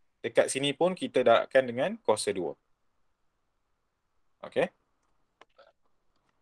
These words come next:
Boleh? So, apa yang tinggal di sini? Okey, apa yang tinggal dekat sini, kita akan dapat empat M kuasa empat. Sorry.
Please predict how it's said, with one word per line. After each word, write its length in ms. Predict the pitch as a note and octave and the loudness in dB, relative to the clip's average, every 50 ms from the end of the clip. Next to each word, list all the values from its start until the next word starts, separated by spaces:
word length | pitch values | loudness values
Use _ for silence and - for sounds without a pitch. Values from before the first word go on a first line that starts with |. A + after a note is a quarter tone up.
| _ _ _ | _ _ _
Boleh? 340 | - A2 A#2 A#2+ D3+ G3 - - | 0 2 4 6 6 4 4 0
So, 240 | _ - - C3+ A#2 | _ 0 2 4 6
apa 260 | - A#2+ - - - D3 C#3+ | 6 6 6 6 6 8 10
yang 160 | C3+ C3+ C3 | 10 10 8
tinggal 400 | - C3 C3 C3+ D3 C#3+ C3 A#2+ | 6 2 8 12 12 12 12 10
di 80 | B2 | 6
sini? 340 | A#2+ C3 B2 B2+ D3+ F#3+ A#3+ - _ _ _ _ _ _ _ _ _ _ _ _ _ _ _ _ _ _ _ _ _ | 0 -2 -2 -2 -2 -2 -4 -6 _ _ _ _ _ _ _ _ _ _ _ _ _ _ _ _ _ _ _ _ _
Okey, 320 | - - - C3+ D3+ D#3+ | -20 -10 -6 -6 -4 -2
apa 280 | - A2+ A#2 - - C#3 C3+ | -2 -2 -2 2 4 4 6
yang 200 | B2+ A#2+ B2 A#2+ | 6 6 4 2
tinggal 320 | A#2+ A#2+ B2 B2+ C3 A#2+ G#2+ | -2 2 8 10 10 10 10
dekat 180 | G2+ - - - - | 6 2 0 -2 -2
sini, 260 | A2+ A#2+ D3 F#3 G3+ - | -4 -6 -6 -6 -6 -6
kita 260 | - A2 - G2+ F#2 | -8 -2 2 2 2
akan 220 | - - F#2+ G#2 G#2+ | 4 2 2 0 0
dapat 320 | - - D3+ D#3+ - - _ _ _ - | -2 -2 -2 -2 -2 -4 _ _ _ 0
empat 480 | A2+ A#2 A#2 - _ - C#3 C#3+ - - _ _ - D3+ | 0 0 -2 -8 _ 4 4 4 4 2 _ _ 2 4
M 400 | D#3+ D#3 D3 B2+ A2+ A2 G2 - | 4 4 2 -2 -6 -6 -2 4
kuasa 340 | - G#2+ G#2 - - - | 6 6 6 6 4 0
empat. 400 | - F#2+ - - C3+ D3+ - - _ _ _ _ _ _ _ _ _ _ _ _ _ | -2 -2 4 8 8 8 8 6 _ _ _ _ _ _ _ _ _ _ _ _ _
Sorry. 300 | - A#2+ A#2 G2 - - | 2 4 4 2 0 -4